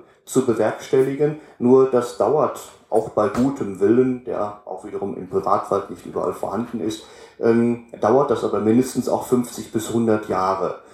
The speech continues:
Und die Frage ist, ob unsere Wälder auch so lange dem Klimawandel, ähm, standhalten können, der Sommertrockenheit. Das heißt, auf der einen Seite die versauerten Waldböden, auf der anderen Seite eben vermehrte Sommertrockenheit.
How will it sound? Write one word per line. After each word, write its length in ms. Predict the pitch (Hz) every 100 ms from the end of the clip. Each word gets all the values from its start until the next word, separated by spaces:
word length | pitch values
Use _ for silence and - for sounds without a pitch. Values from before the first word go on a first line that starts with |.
| - _
Und 500 | 110 110 110 - - _ _
die 80 | 104
Frage 400 | 92 85 98 127
ist, 360 | - 135 - -
ob 140 | -
unsere 380 | - 110 107 95
Wälder 340 | 95 107 117
auch 280 | 107 110 -
so 260 | 98 107 110
lange 440 | 107 98 113 127
dem 280 | 127 113 107
Klimawandel, 960 | - 110 113 107 101 101 104 104 101 101 - _ _ - - -
ähm, 340 | - 98 98 90
standhalten 800 | - 120 - 92 90 87 85 -
können, 460 | 92 92 107 120
der 160 | 113 95
Sommertrockenheit. 920 | 95 107 101 - 98 113 104 110 131 - - -
Das 160 | 101
heißt, 240 | 104 110 -
auf 80 | -
der 140 | -
einen 180 | 107 120
Seite 260 | 117 113
die 100 | -
versauerten 640 | 101 101 101 95 92 - 90
Waldböden, 760 | 95 131 - 131 131 135 135
auf 140 | - -
der 120 | 107
anderen 260 | 107 107 107
Seite 260 | 101 101
eben 260 | - 101 98
vermehrte 400 | 95 98 101 95
Sommertrockenheit. 920 | 90 113 113 - 87 - 90 92